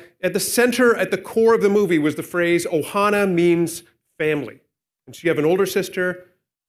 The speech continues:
younger sister living on their own, and they bring this third character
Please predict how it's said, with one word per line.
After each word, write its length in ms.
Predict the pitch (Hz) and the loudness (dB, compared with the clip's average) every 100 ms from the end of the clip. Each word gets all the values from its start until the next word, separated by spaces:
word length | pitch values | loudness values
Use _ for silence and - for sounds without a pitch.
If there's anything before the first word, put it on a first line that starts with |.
| _ | _
younger 220 | 165 175 175 | -2 2 2
sister 380 | 175 175 180 | 0 -2 -2
living 240 | 160 175 170 | -2 0 0
on 120 | 165 | 0
their 160 | 165 147 | 0 0
own, 380 | 139 139 139 - _ - | 0 -2 -6 -16 _ -8
and 100 | 135 | -2
they 100 | 135 | -2
bring 440 | 120 147 170 185 | 0 0 2 2
this 220 | 165 143 | 0 -2
third 500 | - 165 160 151 - _ _ _ _ _ _ _ _ _ _ _ _ | -4 -2 0 -2 -6 _ _ _ _ _ _ _ _ _ _ _ _
character 560 | - 185 - 131 131 - | -2 0 0 -4 -4 -12